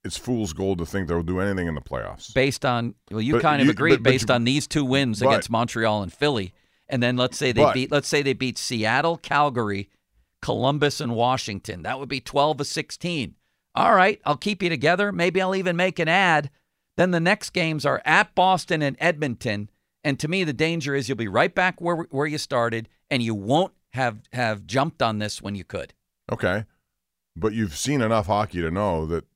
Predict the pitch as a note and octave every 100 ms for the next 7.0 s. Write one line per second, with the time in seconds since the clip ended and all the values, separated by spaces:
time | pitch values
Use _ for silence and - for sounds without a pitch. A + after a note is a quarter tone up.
0 | - _ _ _ - G2+ - G#2+ - -
1 | - _ - F2+ F#2 F#2 F2+ F#2+ G#2 F2+
2 | F2+ F#2 F#2+ - D2+ E2+ F2+ F2 D2+ D#2
3 | - F2 F#2 E2+ F#2 F#2 - - G#1+ -
4 | A2 - G2+ D#2 - F2+ F2+ D#2+ - F#2+
5 | G#2+ F#2 D#2 F2 G2+ F#2+ - G2 E2 C#2
6 | C2+ F#2+ F#2+ E2+ E2+ F#2 - F2 E2+ F2